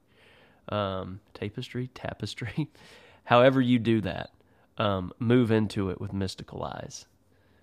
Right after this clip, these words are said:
because the mystical texts need mystical eyes. If we bring our spreadsheets, uh,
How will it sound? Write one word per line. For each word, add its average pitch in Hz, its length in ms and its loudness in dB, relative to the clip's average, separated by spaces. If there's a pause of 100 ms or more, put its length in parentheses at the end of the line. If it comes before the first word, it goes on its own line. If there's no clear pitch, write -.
because 104 360 -4
the 104 120 -6
mystical 110 480 -6
texts - 580 -10
need 101 400 -6
mystical - 560 -12 (140)
eyes. - 260 -20 (280)
If - 140 -14
we 135 220 2
bring 110 500 0
our 101 480 0 (440)
spreadsheets, - 1040 -4 (420)
uh, 95 440 -6